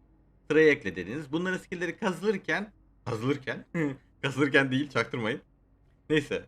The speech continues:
bunların skill'leri kasılırken devam edeceksiniz. Hem burada maden biriktireceksiniz, para kazanacaksınız. Hem de ileride bunları açmayı hedefleyeceksiniz. Ya da ne olabilir mesela?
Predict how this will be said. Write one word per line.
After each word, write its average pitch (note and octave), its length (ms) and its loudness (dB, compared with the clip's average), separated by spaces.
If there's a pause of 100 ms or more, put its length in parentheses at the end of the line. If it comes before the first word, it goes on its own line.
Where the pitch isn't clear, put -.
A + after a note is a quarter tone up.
(140)
bunların F3 260 0
skill'leri F#3 400 -4
kasılırken G#3 720 -4 (380)
devam G3+ 260 4
edeceksiniz. D3+ 640 -2 (1700)
Hem G#3 200 2
burada E3 220 4
maden D3+ 420 4
biriktireceksiniz, F#3 680 -2
para F3+ 180 -2
kazanacaksınız. A2 680 -2 (340)
Hem G3+ 200 0
de G3+ 200 -4 (120)
ileride D3 360 4
bunları D3+ 360 0
açmayı C3+ 380 0
hedefleyeceksiniz. F2 600 -6 (520)
Ya D3 100 2
da F#3+ 100 4
ne D#3+ 320 0
olabilir A2 300 4
mesela? A2 520 -2